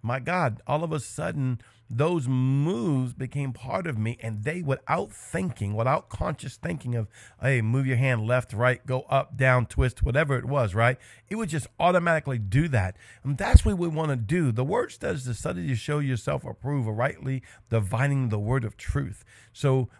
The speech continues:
you want to get into the word and learn the word and have that word to become so much a part of you,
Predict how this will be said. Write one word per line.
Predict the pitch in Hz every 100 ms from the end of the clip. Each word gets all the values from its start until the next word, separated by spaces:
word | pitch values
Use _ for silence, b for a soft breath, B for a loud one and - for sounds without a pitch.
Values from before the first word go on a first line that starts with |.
| -
you | 139 285
want | - 196 185
to | 147
get | 123 104 165 _
into | 175 208 - 180
the | 156
word | 139 127 139 143
and | 110 117
learn | 120 156 208
the | 190
word | 123 110 104 120 - B B
and | 123 127
have | - 156 202 190
that | 196 -
word | - 151 160 127
to | 120
become | 123 135 - 131 143 135
so | - - 208
much | 208 202 -
a | 147
part | - - 196 196
of | 160 107
you, | 110 117